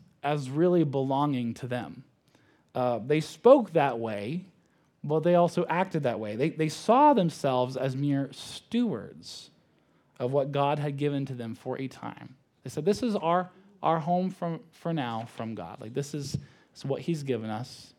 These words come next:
It's not ours, it's his." And therefore, that shapes the way they saw what they were gonna do with what they might call their home. <laughs> It was their home, it is their home,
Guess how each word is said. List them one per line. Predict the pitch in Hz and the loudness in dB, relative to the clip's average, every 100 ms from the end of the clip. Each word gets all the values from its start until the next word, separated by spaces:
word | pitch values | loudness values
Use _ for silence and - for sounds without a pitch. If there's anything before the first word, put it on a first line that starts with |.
| - | -8
It's | 127 - | -8 -4
not | 139 135 | -4 -4
ours, | 113 110 - - | -6 -10 -12 -14
it's | 123 - | -16 -10
his." | 131 - - - _ _ _ _ | -10 -10 -18 -20 _ _ _ _
And | 135 143 | -2 6
therefore, | 180 190 170 | 6 6 2
that | 139 | -2
shapes | 123 - 247 262 - | -2 -2 0 0 -2
the | 135 | -4
way | 120 113 | -2 -2
they | 113 123 | -2 -4
saw | - 196 214 120 143 - | -4 -4 -2 -2 -2 -4
what | 123 120 | -6 -2
they | 139 | -2
were | |
gonna | 131 101 | -2 -4
do | 156 240 | -4 -6
with | 143 104 - _ _ _ _ _ _ _ | -6 -8 -12 _ _ _ _ _ _ _
what | - | -10
they | |
might | 104 107 | -10 -8
call | 117 110 | -8 -8
their | 117 113 123 | -4 -4 -4
home. | - 220 - 139 - 160 - | -4 -6 -2 -4 2 2 2
<laughs> | 170 - - | -2 -2 2
It | |
was | 185 262 339 | 4 6 4
their | 170 135 | 2 2
home, | 135 | 2
it | 226 | 4
is | 381 | 4
their | - 127 | 4 0
home, | 98 87 117 | -2 -8 -8